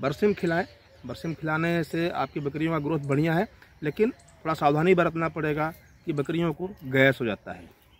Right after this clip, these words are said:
तो गैस से बचाने का हमने आपको उपाय बता दिया कि आप उसको कोई भी तेल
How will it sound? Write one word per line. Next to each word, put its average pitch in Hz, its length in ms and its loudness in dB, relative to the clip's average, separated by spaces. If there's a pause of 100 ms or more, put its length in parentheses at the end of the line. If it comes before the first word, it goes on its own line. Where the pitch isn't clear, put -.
तो 139 80 -6
गैस 143 240 2
से 185 100 -4
बचाने 151 380 -4
का 151 100 -6
हमने 143 240 -2
आपको 143 260 -2
उपाय 143 180 -2
बता 131 240 -4
दिया 151 260 0 (400)
कि 143 60 -8
आप 139 200 -2
उसको - 300 -8 (340)
कोई 135 160 2
भी 151 100 2
तेल 180 360 -2